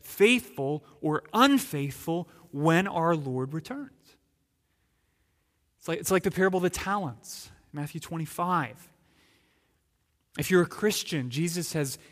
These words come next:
entrusted you with a priceless gift.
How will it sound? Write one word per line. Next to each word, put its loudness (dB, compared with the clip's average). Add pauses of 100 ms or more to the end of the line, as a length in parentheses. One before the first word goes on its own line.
(100)
entrusted 0
you -8 (1500)
with -4
a 0
priceless -10
gift. -16